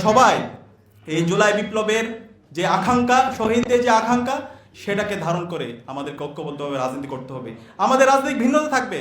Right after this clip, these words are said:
আদর্শিক ভিন্নতা থাকবে, কিন্তু খুনি হাসিনার বিচার প্রশ্নে, বাংলাদেশ প্রশ্নে আমাদের সবাইকে ঐক্যবদ্ধ হইতে হবে। এই জায়গায় যদি কেউ ব্যত্যয় করে,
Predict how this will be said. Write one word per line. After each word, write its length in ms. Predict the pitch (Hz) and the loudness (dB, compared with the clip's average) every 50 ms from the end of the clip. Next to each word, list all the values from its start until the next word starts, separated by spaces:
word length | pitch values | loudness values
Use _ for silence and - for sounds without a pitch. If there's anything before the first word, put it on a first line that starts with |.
| 120 - - - - - - - 156 202 | -8 -10 -12 -18 -20 -20 -12 -2 2 2
আদর্শিক 340 | 254 320 330 320 320 330 302 247 269 | 4 4 2 0 0 -2 -2 0 0
ভিন্নতা 280 | 269 277 277 277 277 233 233 | 2 2 2 0 0 -2 -2
থাকবে, 240 | 226 - 156 147 131 120 117 - - - - - | -4 -4 -4 -6 -6 -6 -8 -10 -14 -18 -14 -6
কিন্তু 180 | 233 240 240 269 262 | -4 -2 -2 -2 0
খুনি 160 | 254 277 302 311 294 | 2 4 6 6 6
হাসিনার 360 | 294 294 311 294 294 277 240 285 | 6 4 4 2 2 2 2 0
বিচার 220 | 285 285 330 311 311 302 | 4 4 4 4 6 4
প্রশ্নে, 340 | 277 254 - - 226 190 147 - 240 - - - - - - - - | 4 2 2 2 -2 -2 -2 -2 -4 -8 -14 -18 -20 -20 -10 0 4
বাংলাদেশ 420 | 196 247 285 294 311 302 311 320 302 285 - | 4 4 6 4 4 4 4 2 2 2 4
প্রশ্নে 380 | 262 247 247 240 - 208 175 143 123 120 117 - - - 160 | 4 4 4 2 -4 -6 -6 -6 -6 -8 -12 -16 -10 -8 -6
আমাদের 220 | 175 185 190 185 165 - | -6 -4 -4 -6 -6 -6
সবাইকে 280 | 175 165 180 180 175 180 170 | -6 -6 -6 -6 -4 -4 -6
ঐক্যবদ্ধ 340 | 170 170 170 160 156 151 151 147 147 | -4 -4 -6 -4 -4 -4 -4 -4 -4
হইতে 180 | 143 139 143 139 139 | -4 -4 -4 -4 -4
হবে। 200 | 131 120 120 120 120 120 - - - - - 170 | -4 -4 -4 -6 -6 -8 -10 -16 -20 -10 -4 -2
এই 60 | 180 202 | 0 0
জায়গায় 240 | 202 196 233 233 233 | 0 2 2 2 2
যদি 100 | 240 240 240 247 | 2 2 4 4
কেউ 100 | 262 247 262 | 4 4 4
ব্যত্যয় 300 | 254 254 254 294 285 285 294 | 4 4 4 4 4 6 6
করে, 160 | 285 294 | 6 8